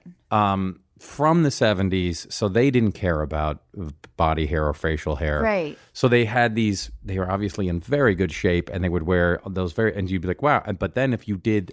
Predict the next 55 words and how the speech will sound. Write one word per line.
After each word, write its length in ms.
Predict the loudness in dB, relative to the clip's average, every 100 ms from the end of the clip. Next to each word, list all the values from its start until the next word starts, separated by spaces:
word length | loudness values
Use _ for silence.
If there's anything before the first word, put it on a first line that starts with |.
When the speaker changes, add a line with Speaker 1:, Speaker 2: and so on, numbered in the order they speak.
| _
Speaker 2:
So 60 | 0
Speaker 1:
up 60 |
Speaker 2:
you 100 | 0
could, 140 | 0 0
Speaker 1:
the 40 | 2
Speaker 2:
I 80 | 0
could 160 | 2
really 220 | 2 4
mess 240 | 4 2 -2
with 80 | -6
people's 300 | -6 -6 0
Speaker 1:
But 140 | 2
then 140 | 2 2
you 100 | 2
Speaker 2:
minds. 100 | 2
Speaker 1:
could 100 | 0 0
re-, 100 | 2
Speaker 2:
Could 120 | 2 2
Speaker 1:
yeah, 100 | 2
Speaker 2:
really 100 | 2
Speaker 1:
you 60 | 2
could 100 | 2
Speaker 2:
challenge 260 | 4 4 2
Speaker 1:
really, 100 | 0
Speaker 2:
them. 200 | -6 0
Speaker 1:
'cause 140 | 0
they'd 160 | 0 0
be 80 | 2
like, 180 | 0 0
"But, 320 | -2 -2 -2
uh, 140 | 0
Speaker 2:
But 160 | 2 2
wait, 340 | 2 2 -2
Speaker 1:
the, 80 | 0
the" 40 | 0
Speaker 2:
you're 100 | -2
confusing 640 | -4 -2 2 2 0 -2
me. 200 | -4 -2
Are 100 | 0
you 380 | 2 0 -2 -6 _
supposed 260 | -4 -4 -2
to 60 |
be 80 | -6
sexy 340 | -4 -4 -4 0
Halloween 480 | 0 0 -2 -2
Speaker 1:
Right. 200 | 2 4
Speaker 2:
or 240 | 4 2 -2
hairy 400 | -2 -2 0 -2
Halloween? 320 | -2 -4 0
Speaker 1:
And 100 | 2
then 120 | 4
you 80 | 2
would 100 | 2
go, 240 | 2 0 -2 -12
"Exactly." 640 | -8 -6 -6 -8 -14